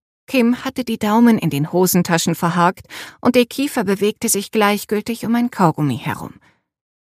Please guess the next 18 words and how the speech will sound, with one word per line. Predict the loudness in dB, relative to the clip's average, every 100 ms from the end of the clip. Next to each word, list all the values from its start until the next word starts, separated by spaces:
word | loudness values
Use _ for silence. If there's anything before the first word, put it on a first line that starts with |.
| -8
"Was | -4 -2
denn | 0
das?" | 2 0 -2 -8 _ _ _ _ _ _ -2
"Eine | 4 4 2
Putzkelle | -2 -2 0 -2 -2 0 0
ist | 0 -2 -2
das." | -4 -2 -4 -6 -14 _ _ _ _ _ 0
Jella | 2 4
verdrehte | 2 -2 -2 -2 -2
die | -4 0
Augen | 0 0 -2
und | -4 -6
klopfte | -2 -2 -2 -4
den | 0 2
Mörtelstaub | 2 0 -2 -4 -2 -2 -2
von | -4
ihren | -2 -2
Händen. | 0 -2 -4 -10 -14